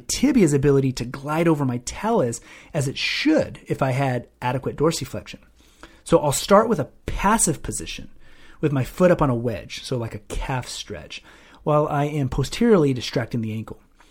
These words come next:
And I'll just hang out there for a minute, uh, maybe a couple minutes more, if that's the only thing that I'm, I'm doing in the sequence. If I'm preparing to train, I'll then move into positions that I'm gonna train in, such as a lunge position.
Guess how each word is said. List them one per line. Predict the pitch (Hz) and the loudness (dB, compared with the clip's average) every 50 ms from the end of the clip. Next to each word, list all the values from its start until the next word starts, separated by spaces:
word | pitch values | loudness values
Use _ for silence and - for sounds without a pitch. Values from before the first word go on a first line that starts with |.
| _ _ - - | _ _ -10 -4
And | 156 143 147 147 143 139 - _ _ _ _ _ _ _ _ _ _ - | -2 0 0 0 0 -2 -6 _ _ _ _ _ _ _ _ _ _ 0
I'll | - - 254 | 2 2 4
just | 254 302 254 - | 4 2 2 2
hang | 190 196 185 | 4 4 4
out | 180 185 202 196 | 4 2 2 4
there | 175 143 | 2 2
for | 120 - - 107 | 2 0 -4 -4
a | 98 | -4
minute, | 95 - - - - _ _ _ _ _ _ _ _ - - | -6 -8 -10 -14 -18 _ _ _ _ _ _ _ _ -16 -12
uh, | 139 127 | -8 -4
maybe | 127 147 156 180 | -2 -2 0 0
a | 170 | -2
couple | 190 170 180 175 | -2 -2 -2 -2
minutes | 170 165 160 151 - | -2 -2 -4 -4 -4
more, | 156 160 160 143 117 107 - - - - - - - - - - | -2 -2 0 -2 -2 -4 -8 -16 -20 -20 -20 -20 -20 -12 -6 -2
if | 151 135 | 0 2
that's | 135 120 127 - | 2 2 0 0
the | - - - | -4 -6 -4
only | - 143 147 151 151 | -2 -2 0 0 0
thing | 139 135 147 139 | 0 0 0 0
that | 135 127 120 | 0 0 0
I'm, | 120 117 120 123 - _ - | -2 -2 -4 -4 -6 _ -10
I'm | - 123 120 123 | -8 -6 -4 -2
doing | 123 139 135 131 | 0 2 2 2
in | 120 107 | 0 -2
the | 107 | -6
sequence. | - - - 127 123 - - - - - - - - - _ _ _ _ _ _ _ _ _ - - | -6 -6 -4 -6 -6 -8 -10 -12 -12 -12 -12 -12 -12 -16 _ _ _ _ _ _ _ _ _ -6 -2
If | 131 | 0
I'm | 143 131 | 0 0
preparing | - - - 151 147 131 | 0 -2 0 0 0 0
to | 107 104 | -2 -6
train, | - - - - 240 254 277 233 160 135 127 123 123 127 - - - - - - - - - | -8 -8 -6 -2 0 2 4 4 4 4 2 0 -2 -4 -10 -18 -20 -20 -20 -20 -14 -4 0
I'll | 147 151 | 4 6
then | 165 165 151 143 | 6 6 6 6
move | 139 139 147 170 214 247 269 269 208 | 4 4 6 6 8 10 10 8 8
into | 202 220 196 185 165 - 165 | 4 2 2 2 4 2 0
positions | - - 131 127 143 190 208 202 - 135 117 113 117 127 - - - - _ - - - - - _ - | 0 0 0 2 2 2 2 2 0 -2 -2 -2 -2 -4 -4 -6 -6 -10 _ -20 -20 -20 -20 -20 _ -2
that | - 151 135 | 0 2 4
I'm | 135 139 143 | 4 2 2
gonna | 139 127 120 | 2 0 -2
train | - - - 240 247 262 233 165 | -4 -4 -2 0 2 2 2 0
in, | 90 98 104 90 78 90 - - | -2 -6 -10 -10 -10 -14 -16 -10
such | - - 135 123 - 123 | -4 -4 -4 -2 -2 -4
as | 120 113 | -4 -4
a | 110 | -4
lunge | 113 123 135 139 143 151 156 143 135 - | -4 -2 0 2 2 2 0 -2 -2 -4
position. | - 113 110 82 - - - - - 135 | -6 -6 -6 -6 -10 -10 -12 -14 -16 -20